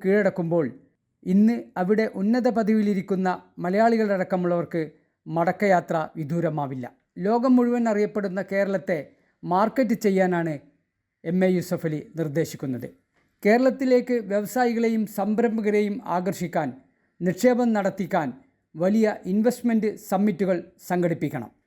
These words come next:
ഉത്തർപ്രദേശും ഗുജറാത്തും ഒറീസയും രാജസ്ഥാനും ധാരാളം പണം ചെലവാക്കി ഇത്തരം മീറ്റുകൾ നടത്തുമ്പോൾ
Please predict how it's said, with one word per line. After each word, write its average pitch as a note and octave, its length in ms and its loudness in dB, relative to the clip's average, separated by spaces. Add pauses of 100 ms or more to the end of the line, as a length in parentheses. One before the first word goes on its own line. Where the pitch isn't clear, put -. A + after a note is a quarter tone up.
(160)
ഉത്തർപ്രദേശും G3+ 760 2 (180)
ഗുജറാത്തും F#3 500 0 (460)
ഒറീസയും A3 540 0
രാജസ്ഥാനും F#3+ 580 0 (440)
ധാരാളം A#3 380 4 (120)
പണം A3 260 -2
ചെലവാക്കി G3+ 480 0 (220)
ഇത്തരം A3 320 0
മീറ്റുകൾ G#3 420 0
നടത്തുമ്പോൾ F3 420 0